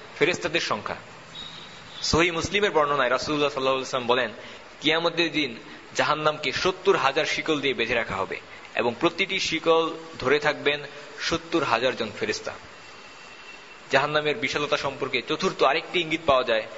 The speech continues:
সহিহ মুসলিমের আরেকটি বর্ণনায়, যেখানে আমরা জানি বলা হয়েছে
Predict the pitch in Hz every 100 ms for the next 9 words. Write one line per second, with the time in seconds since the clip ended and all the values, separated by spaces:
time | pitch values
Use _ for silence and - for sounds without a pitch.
0 | - - - 151 175 165 - 151 127 117
1 | 170 - 151 139 135 117 - - - -
2 | 131 156 147 139 131 131 123 123 143 143
3 | 139 120